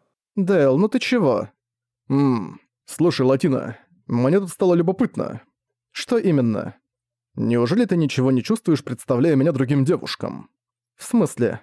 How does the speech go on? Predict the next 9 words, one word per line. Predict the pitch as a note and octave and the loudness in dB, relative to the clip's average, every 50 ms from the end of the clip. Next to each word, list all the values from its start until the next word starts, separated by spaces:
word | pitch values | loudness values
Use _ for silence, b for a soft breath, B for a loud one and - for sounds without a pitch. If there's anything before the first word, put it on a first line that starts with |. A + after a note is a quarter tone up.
| _ _ _ _ _ _ _ _ _ _ _ | _ _ _ _ _ _ _ _ _ _ _
Латина | - A#2+ A2 G#2+ G#2 - G#3+ A3 E3 | -4 -2 0 0 0 2 2 2 2
удивлённо | C#3 B2+ A#2+ A#2+ G#2 C3 G3+ G3 D3 C3 | 2 2 0 0 0 0 2 2 0 0
посмотрела | - A2+ - - A#2 G#2+ - - D#3 C3 A#2+ | -2 -4 -4 -2 -4 -2 0 0 0 2 0
на | A2+ G#2 | 0 0
Дейла, | G#2+ D3+ F#3 E3+ C#3 C3+ B2+ B2 G#2+ - _ _ - | 0 2 2 4 4 4 2 2 0 -4 _ _ -6
моргая | B2 A#2+ A#2 B2 - B3+ A3+ | -4 -2 -2 0 0 2 2
большими | C#3+ A#2+ A#2+ A#2 - A#3 G#3 C#3 | 2 0 0 -2 0 0 0 0
серыми | A#2 - - D3 C3+ C3 B2 | 0 0 0 0 2 2 2
глазами. | A#2+ B2+ A#2 A2 G#2 A2+ A#2 G2+ D2+ - - - - | 2 2 0 0 0 -2 -2 -2 -4 -8 -12 -12 -14